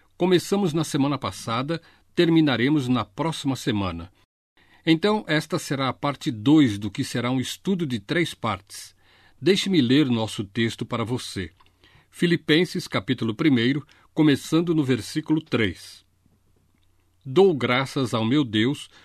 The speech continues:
por tudo que recordo de vós, fazendo sempre com alegria súplicas por todos vós em todas as minhas orações, pela vossa cooperação no Evangelho,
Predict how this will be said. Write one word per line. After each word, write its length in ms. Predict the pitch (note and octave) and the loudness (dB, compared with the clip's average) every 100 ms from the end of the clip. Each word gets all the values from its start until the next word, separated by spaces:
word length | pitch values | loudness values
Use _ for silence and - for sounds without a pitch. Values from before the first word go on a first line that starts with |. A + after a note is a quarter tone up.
| _ | _
por 180 | - D3+ | 2 2
tudo 360 | - - G#3 F#3 | 2 -2 0 0
que 100 | C#3 | 0
recordo 560 | A2+ G2+ A#2+ B2 B2 | -2 -2 0 2 2
de 140 | B2 C3 | 2 0
vós, 520 | G2+ G2+ F#2+ - - _ _ _ - | 0 -4 -4 -12 -20 _ _ _ -10
fazendo 420 | - F3 D3+ F3 | -4 0 2 2
sempre 560 | D#3 - D#3+ C3+ G2+ G2+ | 0 -2 2 2 0 -4
com 220 | A#2 D3 | -2 0
alegria 600 | B2+ A2 G2 A2 F3 E3 - - - | 0 -2 -2 0 0 -2 -6 -20 -18
súplicas 760 | - - G#3+ A3+ G#3+ G3+ F#3+ E3+ | -10 -2 2 2 0 -2 -2 -4
por 200 | - C#3+ | -2 -2
todos 460 | - F3 F3+ D3 G2+ | 0 0 0 0 -2
vós 460 | G2+ A2+ C3+ - - _ | -4 -4 -6 -10 -20 _
em 160 | D#3 C#3 | 2 4
todas 460 | - F3 G3 F#3+ | 2 0 2 2
as 180 | C3 A#2 | 0 0
minhas 360 | A2 C#3 C#3+ B2 | 2 2 2 0
orações, 760 | C3+ B2 - G#2 F#2 E2+ - - _ _ | -2 -2 -4 -6 -6 -8 -16 -20 _ _
pela 180 | - D#3 | -2 0
vossa 380 | A2+ A#2+ A2+ B2 | 0 -2 -4 -6
cooperação 800 | - F3 F3 C#3 A2 G#2 - B2 | 0 0 2 0 -2 -4 -2 0
no 180 | B2+ C3 | 2 2
Evangelho, 640 | B2+ B2+ G2+ G2 F2+ E2 | 2 0 0 -2 -4 -8